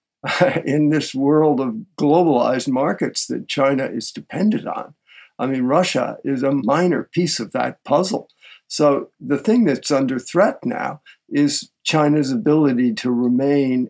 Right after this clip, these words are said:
a really vigorous and dynamic player in, in world markets. And so in one area after another, like microchips and various technologies, and one thing after another, rare earths, pharmaceuticals, polysilicon, uh, we find ourselves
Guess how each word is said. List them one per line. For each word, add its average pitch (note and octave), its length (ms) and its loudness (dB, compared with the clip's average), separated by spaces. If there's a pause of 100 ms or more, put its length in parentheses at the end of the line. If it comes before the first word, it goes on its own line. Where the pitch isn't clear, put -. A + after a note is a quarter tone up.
a C#3 100 0
really E3 380 2
vigorous B2+ 680 0
and A#2+ 160 -2
dynamic C3 680 -2
player A#2 460 -2
in, B2 220 -8
in A#2 240 -6
world B2 420 -6
markets. C#3 540 -2 (320)
And B2 160 -2
so B2+ 280 0
in B2+ 180 -2
one D3+ 200 2
area C3 340 0
after B2 320 -4
another, B2 360 0
like A#2+ 260 -8
microchips B2 960 -6
and A#2+ 240 -8
various B2+ 360 -4
technologies, B2 960 -2
and A#2+ 80 -8
one F3+ 160 2
thing D3+ 200 2
after C3 360 0
another, D3 400 2 (200)
rare D3 380 4
earths, C#3 540 2
pharmaceuticals, C#3+ 1300 2
polysilicon, C#3+ 1120 0
uh, C#3 260 2
we C#3+ 220 4
find D3+ 440 2
ourselves B2+ 880 -2